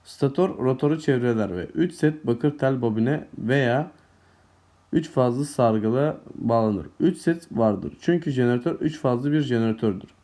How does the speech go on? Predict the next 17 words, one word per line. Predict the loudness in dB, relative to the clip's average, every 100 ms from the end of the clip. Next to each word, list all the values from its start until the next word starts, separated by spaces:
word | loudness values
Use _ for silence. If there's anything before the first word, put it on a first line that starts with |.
| _ _ _ _ _ _ _ _ -20 _ _ -2
Düzenleme. | 2 4 4 2 0 -4 -10
İki | -8 -2 0
veya | 2 4 2
ikiden | 0 0 0
fazla | 0 -2 0 0
elektromıknatıs | 0 -2 -4 -8 -6 -2 0 0 -4 -8 -8 -10
olabilir. | -2 0 0 -2 -6 _ _ _ _ _ _ _ _ _ _ _ _ _ _ _ _ _ _ _ _ _ _ _ _ _
Kutup | -2 -2 2
sayısı | 2 2 2
ne | 0
kadar | 2 2 2
fazlaysa | 0 0 -2 -4
o | -4 0
kadar | 0 0
fazla | 0 -2 0 -2
akım | -2 0
üretilir. | 0 -2 -6 -10